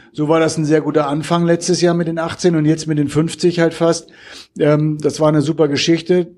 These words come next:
Dieses Positive wird sich sicherlich weiter fortpflanzen. Und, ähm, es sind auch über das, äh, über die beiden Facebook-Gruppen, die ich das gepostet habe, hinaus, sind ja dann schon Leute, wo sie das einfach multipliziert hat.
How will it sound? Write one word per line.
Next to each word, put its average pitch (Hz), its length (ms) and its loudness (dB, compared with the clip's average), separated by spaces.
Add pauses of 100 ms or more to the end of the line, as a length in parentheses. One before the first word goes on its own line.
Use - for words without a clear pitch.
(120)
Dieses 143 260 -2
Positive 170 880 0
wird 156 180 -2
sich 151 280 -4
sicherlich 156 460 -4
weiter 147 240 0
fortpflanzen. 170 1000 -4 (640)
Und, 160 300 0
ähm, 156 420 0 (120)
es 135 140 -4
sind 185 160 0
auch 180 260 -2
über 214 280 0
das, 196 380 -4 (540)
äh, 165 100 2
über 175 260 0
die 170 100 0
beiden 151 260 0
Facebook-Gruppen, 170 800 -2
die 139 80 -8
ich 127 60 -8
das 139 160 -6
gepostet 151 520 -4
habe, 156 220 0
hinaus, 143 460 0 (220)
sind 160 160 -6
ja 160 100 2
dann 160 160 0
schon 170 220 -2
Leute, 160 520 2
wo 170 120 4
sie 170 100 4
das 165 140 0
einfach 160 240 -2
multipliziert 165 760 0
hat. 120 240 -8